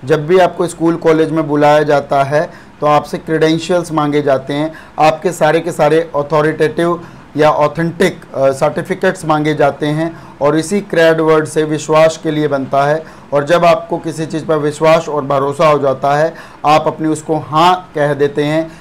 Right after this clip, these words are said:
यस कह देते हैं, अपना ओके दे देते हैं, यानी अपनी स्वीकृति दे देते हैं। तो question number fourteen का answer हो जाएगा option number D। Very good, शाबाश।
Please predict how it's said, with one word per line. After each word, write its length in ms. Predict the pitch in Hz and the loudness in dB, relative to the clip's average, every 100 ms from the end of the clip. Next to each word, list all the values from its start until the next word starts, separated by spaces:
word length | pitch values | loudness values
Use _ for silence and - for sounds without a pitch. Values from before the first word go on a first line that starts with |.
| - | -14
यस 280 | 135 180 185 | -2 -2 -2
कह 180 | - 156 | -2 -2
देते 280 | 143 147 156 | 0 -2 -2
हैं, 120 | 147 | -4
अपना 120 | 147 | -2
ओके 420 | 151 170 175 185 | -2 0 0 0
दे 140 | 160 151 | 0 0
देते 240 | 139 139 | -2 -2
हैं, 80 | 143 | -2
यानी 280 | 139 143 160 - - | 0 -2 -4 -8 -8
अपनी 240 | 151 156 160 | -6 -2 -4
स्वीकृति 580 | 160 156 156 165 170 170 | -4 -8 -4 -4 -2 0
दे 180 | 151 | 0
देते 240 | 143 135 147 | 0 0 -2
हैं। 160 | 156 | -2
तो 80 | 156 | -2
question 260 | - 151 151 | -4 -4 -4
number 180 | 147 139 | -2 -2
fourteen 460 | 151 143 165 165 | -2 -2 -2 -2
का 160 | 156 143 | 0 0
answer 220 | 139 143 | 0 -4
हो 100 | 139 | -2
जाएगा 380 | 135 135 147 147 - - - | 0 0 0 -4 -12 -10 0
option 360 | 143 143 160 | 0 0 -2
number 240 | 147 139 143 | -2 0 0
D। 220 | 139 135 101 - - - - - - | 0 -4 -6 -18 -20 -20 -20 -20 -2
Very 300 | 151 160 156 | 2 2 2
good, 160 | 139 - | 0 -2
शाबाश। 640 | - 147 147 143 - - | 0 2 2 0 -6 -18